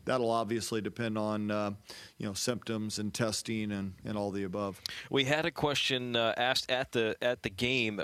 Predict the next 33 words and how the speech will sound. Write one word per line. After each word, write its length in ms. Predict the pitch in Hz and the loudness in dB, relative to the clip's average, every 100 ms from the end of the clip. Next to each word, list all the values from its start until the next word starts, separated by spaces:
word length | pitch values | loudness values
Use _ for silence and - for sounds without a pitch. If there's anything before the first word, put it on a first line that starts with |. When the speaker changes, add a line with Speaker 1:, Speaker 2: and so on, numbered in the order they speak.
| 78 | 0
Speaker 2:
by 140 | 110 | 2
a 80 | 107 | 2
fan 340 | 101 113 107 98 | 2 2 2 4
asking 420 | 110 117 - 110 | 2 2 -2 -4
about, 460 | 101 107 104 104 | 0 2 0 2
uh, 100 | 107 | 2
some 160 | 98 135 | 2 2
of 60 | 127 | 2
the 100 | 113 | 4
players 460 | 123 123 117 110 | 4 4 4 2
that 160 | 113 107 | 2 2
I 100 | 110 | 2
know 180 | 117 113 | 2 2
have 140 | 107 | 0
been 160 | 107 104 | 0 0
battling 380 | 107 113 107 | 2 4 2
back, 420 | 95 104 107 - - | 2 4 2 0 -4
uh, 260 | 101 95 104 | -2 0 -2
working 360 | 101 127 117 107 | 0 0 0 2
back 180 | 110 | 2
from 160 | - 104 | 2 -2
injury. 240 | 101 101 | -2 0
One 220 | 101 107 120 | 0 2 2
of 80 | |
them, 160 | 107 104 | 2 0
anyway, 400 | 104 104 104 104 | 0 0 2 2
was 180 | 98 95 | 0 0
Jada 240 | - 117 | 2 2
Thorpe, 420 | 104 - 123 95 - | 2 4 4 4 2
who 100 | 98 | 2
had 280 | 104 104 | 2 2
the, 220 | 92 101 | 0 -2
uh, 60 | 85 | -2